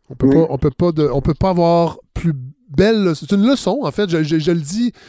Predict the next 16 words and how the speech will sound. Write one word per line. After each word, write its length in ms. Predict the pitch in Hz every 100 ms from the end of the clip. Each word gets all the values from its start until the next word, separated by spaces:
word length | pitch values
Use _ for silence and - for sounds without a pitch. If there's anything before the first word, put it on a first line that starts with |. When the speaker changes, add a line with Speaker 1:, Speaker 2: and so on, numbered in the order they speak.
| - _ _ _ _ _ _
Speaker 1:
je 160 | - 139
le 60 | 135
dis 120 | 120
pas 120 | 208
de 80 | 190
façon 400 | 160 135 165 170
que 40 |
vous 100 | 147
nous 240 | 143 135 131
appre-, 360 | 127 - 143 123
vous 120 | 135
nous 140 | 139
dites 260 | 123 135 185
comment 280 | 175 151 139
vivre, 320 | 170 233 180
mais 140 | 139